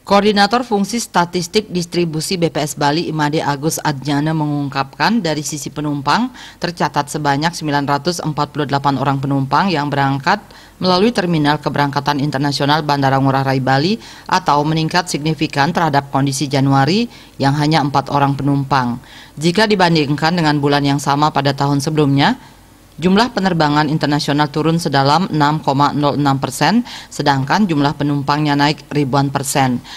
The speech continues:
Sementara jumlah penerbangan domestik dari Bandara Igusti Ngurah Rai pada Februari dua ribu dua puluh dua tercatat sebanyak seribu delapan ratus tujuh penerbangan atau turun dua puluh lima koma nol dua persen dibandingkan kondisi Januari dua ribu dua puluh dua.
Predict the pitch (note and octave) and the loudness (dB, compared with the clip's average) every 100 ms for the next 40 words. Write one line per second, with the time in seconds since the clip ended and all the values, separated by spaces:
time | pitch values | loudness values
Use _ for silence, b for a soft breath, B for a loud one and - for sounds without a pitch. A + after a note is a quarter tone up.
0 | B B D3+ D3+ D3 D3 A#3 A#3 D#3 C#3+ | B B 0 0 2 2 2 0 0 0
1 | C#3+ C#3+ C3+ C#3 C#3+ C#3 C#3+ D3 D3 G3+ | 0 0 2 2 2 2 2 0 0 -4
2 | G3+ - C#3+ C#3+ C3+ C#3 C#3+ C#3 C#3 D3 | -6 -8 -4 -2 0 0 2 0 0 -4
3 | - C#3+ C#3 C#3 C#3 D#3+ A#3 - B B | -2 0 0 2 2 2 0 -4 B B
4 | - E3+ F3+ F3+ E3+ D3 D3 D3 F3+ D#3 | 0 2 2 0 0 2 4 4 2 2
5 | D3+ D3 D3+ D3 C#3+ D3 C#3+ E3+ F3 - | 2 0 2 0 0 0 2 0 -2 -2
6 | C#3+ C#3 C#3 C#3+ C#3+ C#3 D3 G#3 - B | -2 -2 -4 -2 0 2 2 0 -4 B
7 | B B E3 F#3 A3 G3 F3 D#3+ D3+ C#3+ | B B 0 2 2 2 2 2 2 0
8 | D#3+ D3 C#3+ D3+ C#3+ D3 C#3+ C#3+ C#3 C#3 | -2 -2 -2 -2 0 -2 0 0 2 2
9 | F#3+ A#3 B B C#3 C#3 C#3 D3 E3 G3+ | 2 0 B B -6 -2 -2 0 0 2
10 | D#3 C#3 C#3+ C#3+ E3+ E3+ D3 D3 C#3+ D3 | 0 0 -2 2 0 0 0 0 0 0
11 | C#3+ C#3 C3+ C3+ - E3 B3 - B B | 0 -2 -2 -4 0 2 2 0 B B
12 | F#3 G3 F#3 C#3 C#3 C#3 D3+ D3+ D3 C#3 | 0 2 2 2 2 0 -2 -2 0 0
13 | C#3 D#3+ C#3+ C#3 C#3 D#3 E3 C#3+ C#3+ C#3+ | -2 -2 0 2 2 2 0 0 0 -2
14 | C#3+ C3+ D3 C#3 C#3+ B2+ | -2 0 0 2 2 0